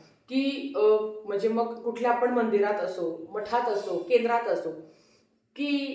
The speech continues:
"मी चांदीचं हे वाहील, मी चांदीचं ते वाहील,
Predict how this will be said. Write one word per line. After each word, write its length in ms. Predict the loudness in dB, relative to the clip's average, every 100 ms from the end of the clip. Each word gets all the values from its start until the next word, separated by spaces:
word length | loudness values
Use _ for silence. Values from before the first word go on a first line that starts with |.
| -6 -4
"मी 280 | -2 -2 2
चांदीचं 460 | 2 2 0 2 4
हे 220 | 6 6
वाहील, 560 | 6 2 0 -4 -6 -6
मी 120 | -4
चांदीचं 400 | -2 -2 0 0
ते 240 | 2 4
वाहील, 520 | 4 0 0 0 0